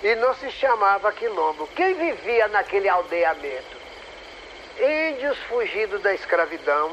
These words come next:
negros fugidos da escravidão, e, é, brancos fugidos da lei. Então todo mundo que era fugitivo e perseguido era bem-vindo. E eram,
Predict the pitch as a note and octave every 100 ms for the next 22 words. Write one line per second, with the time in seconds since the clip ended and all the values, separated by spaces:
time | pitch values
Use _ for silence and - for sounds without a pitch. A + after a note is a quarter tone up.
0 | F3 - - - A#3 C#4+ C#4 C#4 C4 B3+
1 | B3 - - G3+ E3+ G3 F3+ F3 - -
2 | E3+ D#3+ D3 D3 D3 D#3+ - - - -
3 | - A#3+ B3+ F#3 G#3 F#3 F3+ F3 - E4+
4 | E4 - G#3+ - C#4 - A#3 G#3+ G3+ G#3+
5 | G3 F#3+ F#3+ G3 G3+ - - - - -
6 | B3 C#4 C#4 F4 E4+ E4+ D#4 D4 C4+ -
7 | B3 A3 B3+ B3+ A#3 - G#3+ G#3+ G#3+ G#3+
8 | G#3 - G3 A3 C#4+ D4+ D4+ D#4+ F4+ D#4
9 | D4+ D4+ C#4+ - - - - - - -
10 | - A#3 C4 A3 B3 B3+ B3+